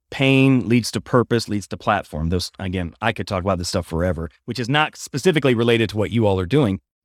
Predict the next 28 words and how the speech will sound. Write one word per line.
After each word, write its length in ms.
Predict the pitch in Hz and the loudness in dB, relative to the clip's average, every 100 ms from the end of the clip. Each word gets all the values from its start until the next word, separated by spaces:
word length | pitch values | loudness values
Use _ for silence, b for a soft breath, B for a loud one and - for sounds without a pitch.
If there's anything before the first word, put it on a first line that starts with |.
| _ - | _ 0
But, 280 | 185 143 - _ _ _ - | 2 2 -2 _ _ _ -2
um, 440 | 135 131 123 120 - _ _ _ | 2 4 4 0 -6 _ _ _
it's 220 | 151 139 - | -2 -2 -4
critically 560 | - 190 180 165 151 | -6 -2 -2 0 2
important, 560 | 127 113 165 175 123 - | 2 0 -2 -2 -2 -2
I 140 | 131 135 | -2 -2
think, 260 | - 127 - | -2 -4 0
even 240 | 165 160 | 2 2
to 100 | 131 | 2
begin 480 | 113 110 104 139 139 | -2 -2 2 2 2
to 160 | - 117 | 2 -2
implant 580 | 104 - 147 165 185 - | -2 -4 -4 -2 0 0
these 260 | 123 - | 0 0
things 460 | - 113 98 98 - _ _ | -2 0 0 -2 -6 _ _
in 140 | 123 117 | 0 2
our 140 | 110 | 0
kids, 360 | - 117 104 - | -2 -2 -2 -2
even 300 | 165 190 160 | 0 2 2
at 100 | 123 | 2
a 60 | 113 | 2
young 320 | 110 113 110 | 2 0 0
age, 300 | 139 160 117 | 0 0 0
to 100 | - | -4
start 260 | 123 131 120 | -4 -2 -4
to 60 | 123 | -4
think 220 | 175 - | -4 -2
about 280 | 113 101 - | 0 0 -2
that. 200 | 87 | -6